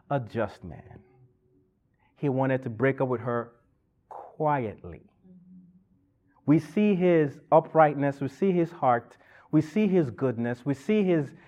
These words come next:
his, his godliness in the fact that he wanted to break up with her quietly. According to the law, he was supposed to stone her. They were supposed to stone her.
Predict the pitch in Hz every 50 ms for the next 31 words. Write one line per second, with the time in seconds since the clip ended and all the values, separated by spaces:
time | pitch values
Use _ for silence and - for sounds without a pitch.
0 | _ _ _ - 165 147 131 - - - _ _ - 170 147 123 104 - 156 147
1 | 151 143 143 147 151 143 147 151 139 131 131 - - - 175 165 156 160 160 143
2 | 139 160 180 180 185 180 175 165 - - 151 131 113 120 135 175 196 196 196 190
3 | 185 160 160 151 - - 156 147 143 143 143 - _ _ _ _ _ _ _ _
4 | _ _ _ _ _ _ _ _ - - - - - - 196 190 190 185 180 165
5 | 143 120 98 - 107 101 87 78 62 - - _ _ _ _ _ _ _ _ _
6 | - - 135 147 - - - 214 214 214 208 202 - 202 175 196 190 180 165 147
7 | 139 139 143 147 147 - - - _ - 185 175 165 165 156 - 165 156 - 165
8 | 165 156 160 - 151 139 - - - - - - - _ - 208 190 185 175 147
9 | 131 117 107 90 - - - - - - _ 156 170 180 175 175 180 151 - 175
10 | 165 165 - - 139 131 - - - - - _ _ 202 196 190 185 175 135 120
11 | 110 90 - - -